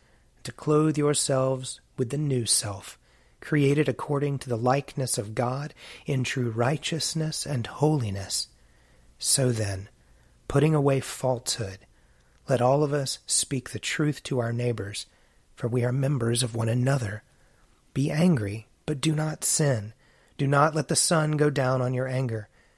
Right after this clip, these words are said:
and do not make room for the devil. Thieves must give up stealing.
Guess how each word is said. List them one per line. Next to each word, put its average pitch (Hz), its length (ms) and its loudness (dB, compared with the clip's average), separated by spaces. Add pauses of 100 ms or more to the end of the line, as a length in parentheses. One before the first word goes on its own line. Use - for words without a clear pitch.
(180)
and 127 80 -12
do 123 80 -2
not 131 220 2
make 127 240 -2
room 123 440 2
for - 180 -8
the 117 80 -4
devil. 120 480 0 (720)
Thieves 139 400 4
must 127 200 2
give 127 120 2
up 113 160 0
stealing. 120 540 0